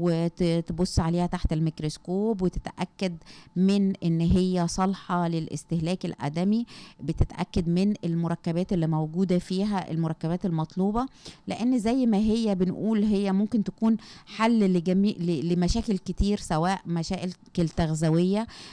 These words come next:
آه، بتدخل في صناعات الأدوية،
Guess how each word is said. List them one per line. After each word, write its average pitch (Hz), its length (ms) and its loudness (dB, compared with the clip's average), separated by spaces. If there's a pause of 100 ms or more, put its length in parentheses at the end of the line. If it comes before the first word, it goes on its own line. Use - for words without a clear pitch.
(120)
آه، 156 320 -2
بتدخل 165 760 0
في - 100 -12
صناعات 165 440 0
الأدوية، 180 680 0